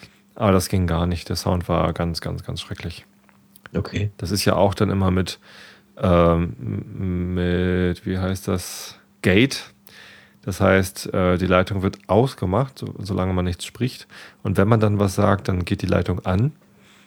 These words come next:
Speaker 1: Und, äh, das macht dann immer Knack.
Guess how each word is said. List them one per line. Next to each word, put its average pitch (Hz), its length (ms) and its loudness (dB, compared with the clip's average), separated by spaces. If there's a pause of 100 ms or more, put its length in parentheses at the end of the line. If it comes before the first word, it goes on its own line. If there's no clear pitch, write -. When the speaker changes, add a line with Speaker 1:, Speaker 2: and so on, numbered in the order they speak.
(320)
Speaker 1:
Und, 90 520 0
äh, 90 320 2
das 87 160 -2
macht 95 200 -2
dann 95 100 -2
immer 85 160 -2
Knack. - 440 -6